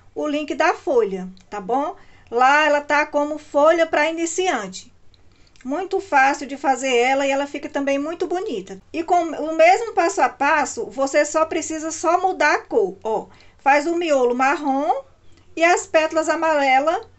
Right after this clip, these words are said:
né? E aqui com a folha também do mesmo jeito, verde bandeira, que vai aqui transformar a flor margarida em um girassol.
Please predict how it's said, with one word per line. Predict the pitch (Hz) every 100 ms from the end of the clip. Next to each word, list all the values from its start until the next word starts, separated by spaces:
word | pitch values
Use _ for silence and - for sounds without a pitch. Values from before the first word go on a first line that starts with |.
| - - -
né? | 240 254 392 - - -
E | 277
aqui | 277 285 285 269 262 -
com | -
a | 269 269
folha | - 254 254
também | 254 247 240 240
do | 233
mesmo | 226 233 311
jeito, | 285 285 311 269
verde | 214 220 233 233
bandeira, | 269 294 262 262 294 370 440 _ - _ - - -
que | 320
vai | 294 311 320
aqui | 320 320
transformar | - 370 381 - 392 320 294 320 - -
a | 277
flor | 339 311 339
margarida | 359 381 311 294 302 320
em | 285 320 320
um | 330
girassol. | 320 349 - - 247 190